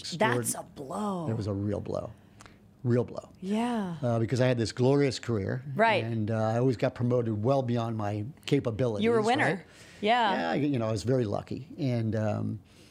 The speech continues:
Speaker 1: and then for the first time, I had to deal with the fact that I was out of a job. It was the recession.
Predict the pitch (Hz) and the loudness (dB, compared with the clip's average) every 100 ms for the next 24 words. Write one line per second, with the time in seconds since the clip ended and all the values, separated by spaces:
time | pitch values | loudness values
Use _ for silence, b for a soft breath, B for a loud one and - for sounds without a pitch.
0 | B B 147 120 107 127 101 151 139 - | B B 0 0 2 -2 0 0 0 0
1 | 220 160 131 123 110 117 104 95 113 110 | 2 2 2 0 -2 -2 -2 -2 0 0
2 | 95 107 107 104 104 98 90 101 - - | -4 -2 -2 -2 -4 -4 -4 -8 -6 -2
3 | 113 120 - 92 87 117 - - b b | 0 -2 -2 -2 -2 -4 -8 -20 b b
4 | b - - - 127 131 117 120 139 147 | b -18 -12 -4 0 2 0 0 0 0
5 | - 76 - 101 117 | -2 -4 -4 -4 -4